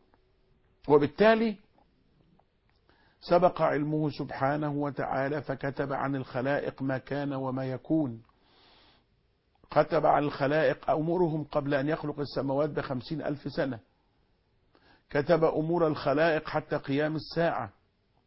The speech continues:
كتب أمور الخلائق وكتب مصائرهم، حتى النسمة، حتى الورقة، حتى الذرة تكون في، في صخرة أو في السماوات أو في الأرض، كتب ذلك عنده. ثم لما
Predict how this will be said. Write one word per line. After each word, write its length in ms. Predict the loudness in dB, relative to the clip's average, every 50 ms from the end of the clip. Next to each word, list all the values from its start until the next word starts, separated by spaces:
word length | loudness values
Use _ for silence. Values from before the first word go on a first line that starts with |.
| _ _ _ _ _ _ _ _ _ _ _ _ 0
كتب 340 | 2 2 4 2 2 2
أمور 360 | 2 0 0 -2 -2 0 0 0
الخلائق 720 | 0 0 -2 -2 0 2 4 4 4 4 2 -2 -4 -6
وكتب 380 | -4 -2 -4 -2 -2 -2 -2
مصائرهم، 800 | -2 -4 -6 -6 -6 -6 -4 -2 0 2 2 0 -2 -4 -10 -12 -14 _ _ _ _ _ _ _ _ _ _ _ _ _ _ _ _
حتى 320 | -2 0 0 0 2 0
النسمة، 560 | 0 2 2 2 2 0 0 -4 -4 -6 -8 -10 -14 _ _ _ _ _ _ _ _ _
حتى 360 | -2 0 2 2 2 2 0 0
الورقة، 580 | 2 4 4 4 4 2 0 -2 -8 -10 -10 -12 _ _ _ _ _ _ _ _ _ _
حتى 320 | 0 0 0 2 2 0
الذرة 380 | 0 0 2 2 2 4 2 2
تكون 480 | 2 0 -2 -2 -2 0 0 0 -2
في، 300 | 0 0 0 2 2 0
في 160 | 0 -2 -4
صخرة 600 | -2 0 -2 -2 -2 -4 -6 -6 -6 -6 -6 -2 2
أو 120 | 2 2
في 100 | 2 0
السماوات 600 | -4 -4 -2 -2 -2 0 2 4 4 2 2 2 0
أو 180 | -2 0 -2
في 140 | -2 -2 -4
الأرض، 360 | -4 -2 -2 -2 -2 -2 -6 -12 _ _ -20 -20 _ _ _ _ _ _ _ _ _ _ _ _ _ _ _ _ _ _
كتب 300 | 0 0 2 2 2 2
ذلك 400 | 2 2 2 2 0 0 -2 -2
عنده. 420 | -4 -4 -4 -4 -4 -6 -8 -10 -14 _ _ _ _ _ _ _ _ _ _ _ _ _ _ _ _ _ _ _ _ _ _ _ _ _ _ _ _ _ _ _ _ _ _ _ _ 0
ثم 220 | 2 2 4 6 6
لما 500 | 6 6 4 4 4 2 2 2 0